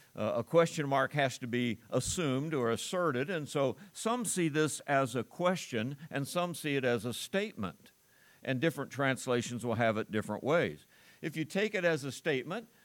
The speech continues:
it's not a bad statement. "I, I will lift up mine eyes, uh, and to the hills,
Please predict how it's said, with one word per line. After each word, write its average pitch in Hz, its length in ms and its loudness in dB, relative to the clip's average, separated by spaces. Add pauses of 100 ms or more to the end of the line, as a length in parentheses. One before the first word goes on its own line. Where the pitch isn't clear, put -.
(480)
it's - 200 -8
not 220 220 0
a 139 60 4
bad 127 340 4
statement. 117 500 -2
"I, 202 300 2
I 165 160 4
will 208 140 2
lift 180 240 -2
up 180 120 2
mine 156 280 0
eyes, 170 500 -2 (380)
uh, 131 360 4
and 135 260 0 (240)
to 143 120 0
the 123 140 0
hills, 202 640 0